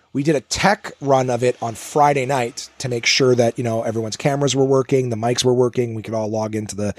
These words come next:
the game online well enough. Everything worked great. And Jay just kinda shit the bed in the tech demo a little bit. I was like, I didn't think much of it. I'm like, "Oh, maybe just a, just an off day." I'll go, "Well, better he have his off day now than when we play." Holy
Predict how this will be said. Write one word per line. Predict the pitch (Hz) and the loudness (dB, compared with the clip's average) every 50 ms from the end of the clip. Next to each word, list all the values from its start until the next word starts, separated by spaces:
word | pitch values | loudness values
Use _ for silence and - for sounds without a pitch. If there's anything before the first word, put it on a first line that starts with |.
| - - - - - - | -10 -20 -20 -20 -12 -8
the | 117 | -6
game | 104 - 117 110 107 104 | -4 -2 -2 -2 -2 -4
online | 98 98 101 123 143 143 143 135 | -6 -4 0 2 4 4 4 4
well | 131 127 | 2 2
enough. | 127 127 127 117 | 2 0 0 -2
Everything | - 139 147 147 147 143 135 127 _ - - - - - _ | -2 -2 -2 -2 -2 -4 -6 -10 _ -20 -20 -20 -20 -12 _
worked | - 139 135 123 - | 0 0 0 0 0
great. | - 151 135 131 - | 2 2 2 2 0
And | - 123 127 | -2 -6 -4
Jay | 117 139 160 160 160 165 165 160 160 156 143 120 - | 0 2 4 6 6 6 4 4 2 0 -2 -4 0
just | - 151 143 - - _ _ _ - | 2 2 2 2 0 _ _ _ -6
kinda | - - 139 139 131 | -2 -2 -2 0 0
shit | 117 - - 143 127 - | 0 2 2 2 2 2
the | - 123 | 0 0
bed | 110 127 127 131 123 | 2 2 0 0 -2
in | 123 120 | -4 -6
the | 113 | -6
tech | - - 139 127 - | -4 -4 -4 -4 -4
demo | - 151 147 151 | -4 -2 0 2
a | 151 | 2
little | 147 156 156 151 | 4 4 4 4
bit. | 175 175 | 2 0
I | 139 | 0
was | 110 110 | -2 -6
like, | 113 104 _ _ _ _ _ _ _ _ _ _ _ _ - - | -6 -8 _ _ _ _ _ _ _ _ _ _ _ _ -18 -8
I | 120 131 | -6 -4
didn't | 160 151 135 | -4 -2 0
think | - 151 139 | 0 -2 0
much | 127 123 135 127 | 0 -2 0 0
of | 151 | 0
it. | 165 | 0
I'm | 143 | 0
like, | 127 123 127 | -2 -2 -2
"Oh, | 180 190 185 | 0 0 0
maybe | 156 156 147 135 127 | 0 -2 -4 -6 -6
just | 127 - - | -10 -8 -8
a, | 110 107 - - - - - _ | -8 -8 -10 -12 -20 -20 -20 _
just | - 131 120 - | -6 -4 -2 -2
an | 131 - - | -2 0 2
off | 123 120 120 - - - | 2 2 2 0 -2 -2
day." | - 120 110 107 104 | 0 0 0 0 0
I'll | 98 107 117 | -4 -4 0
go, | 123 131 | 0 2
"Well, | 135 143 139 143 139 - - - - _ | 2 4 4 4 4 2 -2 -14 -6 _
better | - 180 180 190 190 | 2 2 4 4 4
he | 190 175 170 | 4 4 4
have | 170 151 147 | 4 4 2
his | 147 131 139 | 0 -2 0
off | 135 139 139 - | 0 0 0 -2
day | - 151 135 127 | -2 -4 -4 -2
now | 127 123 127 127 | -4 -6 -6 -6
than | 123 120 113 107 | -8 -8 -10 -12
when | 110 107 | -12 -14
we | 107 104 | -14 -14
play." | - - 120 113 95 87 - _ | -14 -12 -12 -12 -12 -14 -18 _
Holy | _ - 185 220 240 269 262 247 226 165 127 113 | _ -4 0 4 6 6 6 6 4 0 -6 -10